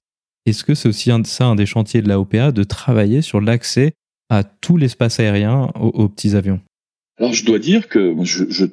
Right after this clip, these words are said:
Speaker 2: je trouve pas qu'on ait, euh, qu'on, quand on vole aux instruments, euh, ou qu'on vole en V F R, la situation est un tout petit peu différente,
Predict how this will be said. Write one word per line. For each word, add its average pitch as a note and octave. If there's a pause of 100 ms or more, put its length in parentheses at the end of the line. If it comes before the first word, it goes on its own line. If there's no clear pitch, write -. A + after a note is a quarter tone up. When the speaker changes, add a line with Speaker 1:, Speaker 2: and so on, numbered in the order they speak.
(140)
Speaker 2:
je -
trouve -
pas F3
qu'on E2+
ait, C3+
euh, A2+
qu'on, -
quand F#2+
on F#2+
vole A#2+
aux F#2+
instruments, F#2+ (400)
euh, F#2+
ou A2+
qu'on -
vole G#2+
en G2+
V F#2+
F F2+
R, A2+
la G#2
situation -
est G#2+
un E2+
tout -
petit -
peu -
différente, F#2